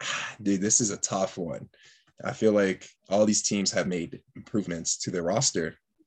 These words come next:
except for one. Well, wait, they just fixed that, and that was the Browns. The Browns just fixed theirs, and that just shakes up the entire division now. So, what do you think,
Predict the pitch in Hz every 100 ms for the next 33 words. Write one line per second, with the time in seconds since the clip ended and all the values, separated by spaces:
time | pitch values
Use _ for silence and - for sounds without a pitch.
0 | _ - 113 - 117 156 - - _ _
1 | _ _ _ _ - 107 123 135 139 131
2 | - - 113 127 - 165 - - - -
3 | 113 110 113 120 - 117 151 120 71 -
4 | - 104 143 143 135 123 - 110 - -
5 | 123 113 110 - - - - 104 117 120
6 | - 123 120 120 113 117 - 110 107 -
7 | 113 104 92 85 101 92 82 73 - -
8 | - _ _ _ _ _ - - 120 113
9 | 92 90 - _ _ _ _ _ _ _
10 | _ _ _ _ _ _ _ _ _ 113
11 | 139 120 117 69 60